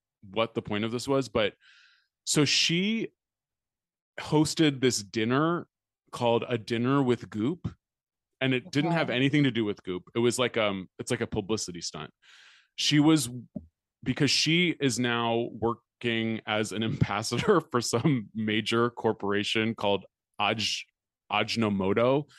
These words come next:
Speaker 1: which manufactures M S G.
Speaker 2: Okay.
Speaker 1: So she's, like, a brand ambassador for M S G, basically. And she hosted this dinner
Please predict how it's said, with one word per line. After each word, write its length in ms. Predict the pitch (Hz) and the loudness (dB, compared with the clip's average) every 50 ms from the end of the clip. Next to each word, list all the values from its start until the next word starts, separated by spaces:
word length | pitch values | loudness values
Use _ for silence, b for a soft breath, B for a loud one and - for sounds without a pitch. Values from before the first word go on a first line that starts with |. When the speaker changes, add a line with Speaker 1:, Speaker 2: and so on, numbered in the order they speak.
| B B B _ | B B B _
Speaker 1:
which 220 | - 120 117 - | 0 0 0 0
manufactures 720 | 110 110 107 110 117 113 - 110 113 110 - - 113 98 - - | 0 0 0 0 0 0 0 -2 -2 -2 -2 -2 -2 -2 -4 -6
M 140 | 101 104 107 | -6 -4 -2
S 220 | 113 120 - - | -2 -2 -2 -2
G. 520 | - - - 104 98 110 123 151 180 185 165 _ _ _ _ _ _ _ _ _ B B B B B B B B - | -2 -2 -4 -2 -4 -4 -4 -4 -6 -6 -8 _ _ _ _ _ _ _ _ _ B B B B B B B B -12
Speaker 2:
Okay. 340 | 202 - 185 175 - - 101 - - - - - | -8 -4 -4 -4 -2 -4 -6 -8 -12 -14 -6 -2
Speaker 1:
So 100 | 143 135 | 0 0
she's, 280 | - - 151 151 139 151 | 2 2 2 2 2 4
like, 300 | 151 147 139 - - - _ _ _ _ _ _ _ _ _ | 2 2 2 0 -6 -16 _ _ _ _ _ _ _ _ _
a 60 | 131 120 | -4 -2
brand 400 | 101 101 101 107 107 107 104 104 | -2 -2 0 0 0 0 0 0
ambassador 580 | 98 95 92 95 95 - - 95 98 98 98 | -2 -2 -4 -6 -6 -6 -8 -6 -6 -6 -6
for 180 | - - 107 - | -6 -6 -6 -6
M 160 | 92 95 92 | -6 -6 -8
S 100 | 90 - | -8 -8
G, 180 | - - 90 87 | -10 -10 -12 -10
basically. 580 | 80 71 78 - - - - - 90 95 101 - _ _ | -12 -12 -10 -10 -12 -12 -12 -12 -12 -12 -12 -14 _ _
And 180 | 120 127 120 107 | -2 0 0 0
she 520 | - - - 131 127 131 135 135 135 - - _ _ _ - - | 0 0 0 2 2 2 2 2 2 0 -4 _ _ _ -14 -4
hosted 420 | - 127 123 117 - - 127 110 | 0 0 0 2 0 -2 -4 -2
this 180 | 120 110 - - | -4 -4 -6 -4
dinner 500 | - 110 104 101 98 92 95 98 98 | -4 -2 -2 -2 -2 -2 -4 -4 -6